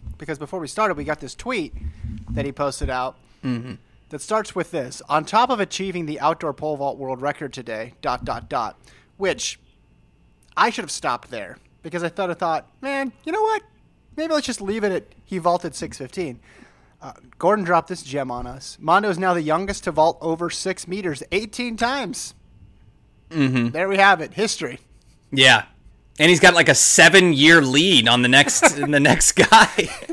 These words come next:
Speaker 2: <laughs>
Speaker 1: Yes. He did it at twenty years, ten months, and seven days. Sergei Bubka, twenty-seven years, <laughs> seven months, and four days. So the stakes were high today, Lincoln, for
Speaker 2: Yeah.
Speaker 1: Mondo. If he didn't do it today,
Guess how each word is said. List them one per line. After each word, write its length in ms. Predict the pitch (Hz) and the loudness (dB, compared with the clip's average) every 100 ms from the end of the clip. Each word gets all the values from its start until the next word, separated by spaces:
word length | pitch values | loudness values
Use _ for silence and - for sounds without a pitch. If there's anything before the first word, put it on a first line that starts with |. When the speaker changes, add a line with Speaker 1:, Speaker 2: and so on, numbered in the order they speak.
| - - | -14 -6
Speaker 2:
<laughs> 600 | 311 - 269 - 277 - | -6 -2 -2 2 -2 0
Speaker 1:
Yes. 480 | 247 220 - - - - - - - - - | 2 2 0 -4 -12 -18 -20 -20 -20 -18 -20
He 200 | - 208 | 0 4
did 120 | 269 294 | 4 4
it 160 | 285 | 2
at 240 | 208 202 - 277 _ | 2 0 -2 -6 _
twenty 280 | - 214 254 | -2 0 0
years, 420 | 233 208 214 - | 0 0 0 -8
ten 220 | - 196 | -2 0
months, 260 | 190 185 - | 2 -2 -6
and 80 | 147 | -2
seven 300 | 180 160 156 | 0 0 0
days. 400 | 165 143 135 - - _ | -2 -2 -8 -14 -20 _
Sergei 400 | - - 233 214 | -10 -2 0 0
Bubka, 440 | 160 190 208 175 147 _ _ | 0 0 0 -2 -4 _ _
twenty-seven 800 | - 214 240 226 - 269 233 226 | -4 0 0 -2 2 2 4 0
years, 400 | 175 160 160 160 | -2 -4 -2 -4
<laughs> 0 | |
seven 440 | - 202 185 180 175 | 2 2 4 2 2
months, 220 | 170 165 | -2 -2
and 140 | 175 | -6
four 240 | - 165 156 | -2 0 0
days. 240 | 147 143 | -4 -8
So 400 | - 190 185 175 - - - _ | -4 2 2 2 -4 -20 -20 _
the 80 | 170 | -10
stakes 400 | 170 240 285 - | -2 4 4 2
were 140 | 202 | -4
high 240 | 147 190 208 | 0 2 2
today, 260 | 147 131 | -2 -6
Lincoln, 380 | 131 147 156 175 | -8 -10 -10 -10
for 120 | - | -6
Speaker 2:
Yeah. 140 | 113 120 | 0 2
Speaker 1:
Mondo. 280 | 135 107 127 | 4 2 0
If 100 | 131 | -6
he 180 | 208 254 | -8 -6
didn't 280 | 277 196 | -6 -6
do 180 | 160 196 | 0 2
it 160 | 214 226 - - - - - | 2 -2 -8 -20 -4 -2 -2
today, 460 | 160 170 196 247 | -2 0 0 0